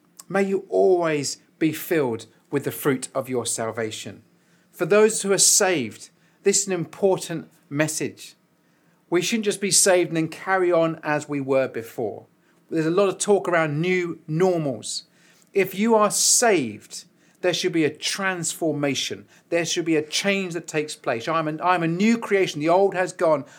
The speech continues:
The new has come. We shouldn't just settle and say, "This is okay."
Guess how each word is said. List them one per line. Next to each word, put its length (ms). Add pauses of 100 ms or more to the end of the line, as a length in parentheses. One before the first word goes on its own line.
The 120
new 320
has 320
come. 400 (180)
We 140
shouldn't 220
just 200
settle 340
and 80
say, 180
"This 360
is 180
okay." 640